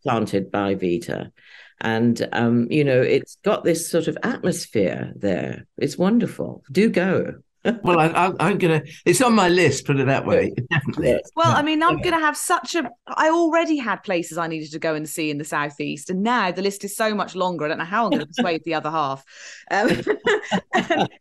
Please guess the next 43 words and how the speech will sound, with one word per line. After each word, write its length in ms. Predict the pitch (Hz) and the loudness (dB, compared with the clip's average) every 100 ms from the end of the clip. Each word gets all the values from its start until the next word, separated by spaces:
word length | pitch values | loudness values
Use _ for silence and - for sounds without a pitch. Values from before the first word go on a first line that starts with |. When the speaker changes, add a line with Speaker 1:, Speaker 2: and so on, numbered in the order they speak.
| _ _ _ | _ _ _
Speaker 3:
and 200 | 262 277 | 0 2
that 240 | 320 359 - | 4 2 2
one, 260 | 220 175 | 0 0
Long 180 | 196 247 | 0 0
Barn, 280 | 247 226 196 | 2 2 2
isn't 180 | 185 196 | -2 -4
the 140 | 208 | 0
only 420 | 220 220 214 202 | 2 2 0 -2
garden 540 | 196 202 190 175 170 165 | -2 0 0 0 -6 -2
that 160 | 170 - | -2 -2
has 440 | - 190 180 160 | -4 0 0 -2
this 180 | 160 175 | -6 -8
sort 180 | 185 190 | -8 -8
of 120 | 170 | -10
wonderful 560 | 156 190 190 185 180 170 | -4 -2 -2 -4 -8 -8
history 680 | 175 202 - 190 170 147 147 | -6 -6 -6 -6 -4 -2 -4
and 160 | 147 - - - _ _ | -6 -10 -20 -20 _ _
fabulous 420 | 208 185 185 175 - | 0 0 0 -4 -6
past 500 | - 190 175 165 - | -4 0 0 -2 -2
gardeners. 360 | 190 180 156 160 | 0 0 -2 -6
I 60 | |
think 140 | 180 180 | -6 -4
there's 140 | 196 | -4
a 40 | 208 | -2
little 280 | 214 220 | -2 -4
bit 80 | 196 | -4
of 60 | 180 | -2
a 40 | |
running 300 | 180 180 175 | -2 -2 -4
theme 360 | 170 214 202 180 | -6 -6 -4 -4
there 320 | 156 147 147 | -4 -2 -2
of 180 | 147 143 - - - _ | -4 -6 -12 -20 -20 _
these 280 | 175 160 160 | -4 -4 -6
sort 120 | 180 | -10
of 60 | 180 | -4
horticultural 680 | 208 196 - 180 - 170 | -2 -2 -4 -6 -6 -10
ghosts 560 | 151 180 170 - - - | -4 -2 -2 -4 -12 -8
and 200 | 160 160 | -8 -6
these 260 | 160 160 - | -6 -6 -6
things 220 | 185 165 | -6 -4
being 180 | 165 160 | -6 -4
handed 320 | 180 165 156 | -6 -6 -6
down. 280 | 196 180 160 | -4 -2 -4